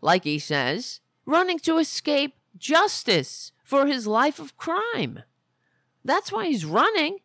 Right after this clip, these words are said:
Unless, unless we all forgot that, right? Right, Katie? I don't have the platform Katie Tur has. Don't give me this bullshit,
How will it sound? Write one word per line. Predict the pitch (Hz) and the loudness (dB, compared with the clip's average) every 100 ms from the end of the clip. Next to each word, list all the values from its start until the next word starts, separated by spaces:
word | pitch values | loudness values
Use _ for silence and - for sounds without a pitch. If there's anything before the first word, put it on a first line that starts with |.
| _ | _
Unless, | 269 392 - - | -2 -2 -2 -6
unless | 247 254 302 - 190 | -4 -2 -2 -4 -10
we | 233 247 | -4 -2
all | 208 196 | 2 2
forgot | 165 160 151 180 311 - | 0 -2 0 2 2 0
that, | - - | -4 -4
right? | 135 139 185 330 - - - | -2 0 2 0 -8 -20 0
Right, | 156 269 - | 2 2 -4
Katie? | - 277 294 294 320 330 _ _ _ _ _ _ _ _ _ | -8 -4 -2 -2 -4 -6 _ _ _ _ _ _ _ _ _
I | - 285 | 0 2
don't | 415 359 | 2 0
have | 277 226 185 | 0 -2 -2
the | 185 | -2
platform | 220 202 196 202 185 | 2 2 2 0 0
Katie | 165 202 185 170 | -2 -2 -2 -2
Tur | 156 180 160 165 | -6 -2 0 0
has. | 208 240 262 - - | 0 0 -2 -10 0
Don't | 320 453 | 0 2
give | 480 523 | 0 2
me | 494 | 2
this | 392 262 | 2 -2
bullshit, | 160 262 494 247 - - 120 - | 0 2 4 4 0 -2 -2 -4